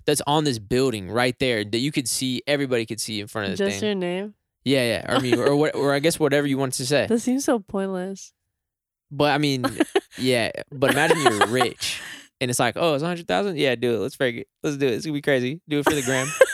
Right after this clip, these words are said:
Speaker 1: It's gonna be some good content." But,
Speaker 2: I guess.
Speaker 1: um,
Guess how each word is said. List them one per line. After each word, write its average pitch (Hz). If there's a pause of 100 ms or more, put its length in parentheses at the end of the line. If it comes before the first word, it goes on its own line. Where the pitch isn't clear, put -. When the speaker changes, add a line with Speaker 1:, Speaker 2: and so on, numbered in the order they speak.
(300)
Speaker 1:
It's -
gonna 151
be 139
some 143
good 147
content." 147 (1040)
But, 101
Speaker 2:
I -
guess. 123
Speaker 1:
um, 107